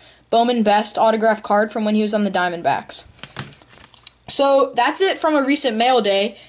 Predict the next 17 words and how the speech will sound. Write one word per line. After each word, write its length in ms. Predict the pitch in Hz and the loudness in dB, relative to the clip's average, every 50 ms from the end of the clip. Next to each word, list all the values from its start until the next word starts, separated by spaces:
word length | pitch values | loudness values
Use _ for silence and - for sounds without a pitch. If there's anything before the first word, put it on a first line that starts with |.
| _ - | _ -8
and 120 | - 240 | -4 -2
now 280 | 254 254 262 269 269 - | 0 0 2 2 2 2
I 120 | 240 247 | 2 2
made 140 | 269 285 320 | 2 0 0
a 60 | 311 | -2
trade 440 | 311 - - 269 240 247 277 302 302 | -4 -2 0 2 2 2 2 0 0
with 260 | 262 269 269 269 - | 0 0 -2 -2 -2
Leo, 600 | - 220 214 208 214 226 240 262 277 320 320 - - | -4 -4 -2 0 2 2 2 4 2 2 0 -2 -2
and 100 | 220 247 | -2 -2
I 60 | 247 | 0
got 300 | 247 254 254 254 254 - | 2 2 2 2 0 -2
three 240 | - - 220 247 262 | -8 -8 -8 -6 -4
really 260 | 262 262 262 269 277 | -4 -2 -2 -2 -4
cool 200 | 269 - 262 254 | -2 0 0 0
cards 340 | 254 - 214 208 214 208 - | 0 0 0 0 0 0 0
from 180 | - 254 269 | 0 0 2
it. 220 | 294 330 320 - | 2 0 0 -2